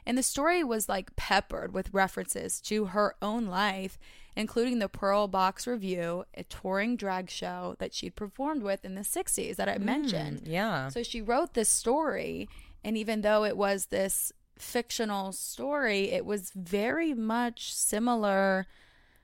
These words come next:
Speaker 1: to her own life, and it was, you know, about this transgender woman who killed her lover. So what if
Speaker 2: Right.
Speaker 1: this was her story of her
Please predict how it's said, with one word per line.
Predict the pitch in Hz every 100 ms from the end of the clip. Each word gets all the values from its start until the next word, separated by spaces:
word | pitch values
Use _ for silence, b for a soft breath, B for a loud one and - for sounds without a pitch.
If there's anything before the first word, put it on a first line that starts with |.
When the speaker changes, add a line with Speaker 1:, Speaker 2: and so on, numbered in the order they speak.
| b b _
Speaker 1:
to | - 214 208
her | 202 185 -
own | 202 220 208
life, | 185 185 214 196 185 -
and | 190
it | 190 180
was, | 180 185 - -
you | 196 214
know, | 185 170
about | 175 180 185 190 - -
this | 190 - - - _ _ _
transgender | - 185 208 208 226 226
woman | 208 277 226
who | 208 208
killed | - 214
her | 208 220
lover. | 208 240 254 - -
So | - 208
what | 196 196
if | 220
Speaker 2:
Right. | -
Speaker 1:
this | 220 -
was | 208 202
her | 214
story | 214 - 226 240 208
of | 202 185
her | 196 190 202 208